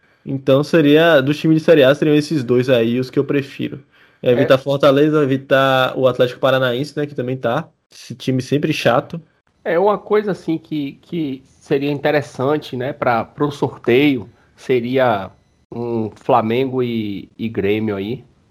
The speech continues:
Speaker 2: né, o Flamengo Atlet-, e Atlético Mineiro, é, seria interessante. E seria bom também dois times mais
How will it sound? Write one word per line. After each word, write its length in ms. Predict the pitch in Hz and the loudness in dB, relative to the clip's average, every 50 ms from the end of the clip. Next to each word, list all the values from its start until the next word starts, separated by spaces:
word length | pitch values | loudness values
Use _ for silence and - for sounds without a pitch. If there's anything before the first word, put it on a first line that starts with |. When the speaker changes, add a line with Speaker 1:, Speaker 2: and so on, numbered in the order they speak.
| _ | _
Speaker 2:
né, 320 | - - 101 110 117 123 120 | -14 -10 -6 -4 -2 -2 -2
o 80 | 107 | -4
Flamengo 400 | - - 101 92 92 98 98 95 | -4 -4 -4 -2 -2 -2 -2 -2
Atlet-, 320 | 92 - 98 95 101 85 - - | -4 -4 -4 -6 -6 -6 -8 -10
e 360 | - 101 98 92 87 87 - | -8 -6 -6 -6 -8 -8 -4
Atlético 480 | - 95 - - 95 95 95 - - - | -6 -6 -4 -2 -4 -4 -4 -8 -10 -8
Mineiro, 600 | 104 95 92 92 92 98 107 113 113 117 117 117 - _ _ _ _ _ _ | -8 -6 -4 -2 -2 0 0 0 0 -2 -4 -6 -12 _ _ _ _ _ _
é, 220 | - 107 98 95 95 | -12 -8 -6 -6 -8
seria 720 | - - 110 98 98 101 104 104 101 95 92 95 110 - - _ | -6 -6 -4 -4 -2 0 0 0 0 -2 -2 -6 -8 -10 -12 _
interessante. 960 | 117 104 - 101 104 107 104 - - - - 107 110 120 135 - - - - _ _ _ _ - _ _ _ | -12 -6 -2 0 0 0 0 -2 -8 -10 -6 -4 -2 -2 -4 -4 -12 -18 -20 _ _ _ _ -20 _ _ _
E 1160 | 117 110 110 110 113 113 113 113 113 110 110 110 107 107 104 104 98 98 95 92 92 104 110 - _ _ _ _ _ | -4 -2 0 2 4 4 4 4 4 2 2 0 0 -2 -2 -4 -6 -6 -8 -8 -8 -10 -12 -18 _ _ _ _ _
seria 360 | - - 160 160 170 190 185 | -2 2 2 4 4 4 2
bom 360 | 139 123 123 156 180 208 220 | 0 2 2 4 4 4 4
também 720 | 214 214 175 147 127 123 131 151 180 202 220 190 151 117 - _ _ _ _ | 2 2 0 0 2 2 2 4 4 2 0 0 -6 -6 -10 _ _ _ _
dois 480 | - 143 107 127 160 185 202 202 202 - | -20 -10 -2 -2 0 0 0 -2 -2 -8
times 520 | - - 175 180 190 190 165 - - - | -8 -6 -6 -4 -2 -4 -6 -6 -12 -10
mais 640 | 139 135 147 143 143 143 139 127 127 127 - _ | -2 0 2 2 2 2 0 -2 -6 -12 -18 _